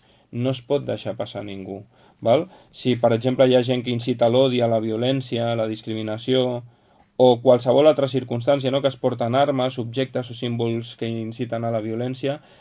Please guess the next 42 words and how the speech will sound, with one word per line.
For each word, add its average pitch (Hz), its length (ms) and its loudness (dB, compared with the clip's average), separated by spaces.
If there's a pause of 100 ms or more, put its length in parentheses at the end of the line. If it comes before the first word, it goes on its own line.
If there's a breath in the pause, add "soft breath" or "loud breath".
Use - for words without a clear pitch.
això 120 240 -6
no 160 160 -2
entra 135 240 0
pel 117 140 -2
dret 113 180 -4
d'admissió, 113 320 -8
sinó 117 260 -6
que 120 140 -6
ja 139 80 0
és 147 140 -6
una 151 100 0
obligació 127 640 0
teva 139 300 0 (340 soft breath)
que 120 140 -4
aquesta 139 340 -4
gent 156 220 -6 (100)
ha 143 160 2
d'anar 127 320 -2
fora 127 380 -4
de, 117 100 -2 (320)
de, 110 140 -4 (500)
de 110 140 0
l'activitat 110 580 -4
que 120 80 -4
s'estigui 107 480 -10
fent. 101 320 -16
Llavors, 123 400 0
parlem 139 320 0
del 147 160 4
dret 143 240 0
d'admissió 147 480 0
com 135 160 0
una 139 300 0 (100)
facultat 117 640 0
que 131 140 4
té 131 100 -2
una 123 160 0
persona 139 400 0
de 120 80 -4
dir, 113 160 -4 (320 loud breath)
«Bueno, 143 160 0
jo, 160 300 2